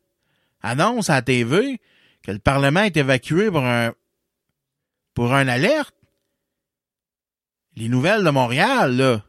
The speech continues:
les nouvelles de Montréal, tabarnak, là, ils annoncent ça, qu'il y a du monde évacué pour un, pour un, une alerte. Puis il y a des travailleurs sur place. Sur place, là, dans le building, qui savent même pas.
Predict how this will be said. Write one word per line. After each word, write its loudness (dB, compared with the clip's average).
les -6
nouvelles 0
de -2
Montréal, 0
tabarnak, -2
là, -6
ils -4
annoncent -2
ça, 0
qu'il -4
y -4
a -10
du -2
monde 2
évacué 0
pour 0
un, 2
pour -4
un, -2
une -10
alerte. 0
Puis -4
il 0
y 0
a 0
des 0
travailleurs 0
sur -4
place. -2
Sur -2
place, 0
là, 2
dans 0
le -2
building, 0
qui -4
savent 0
même 0
pas. 0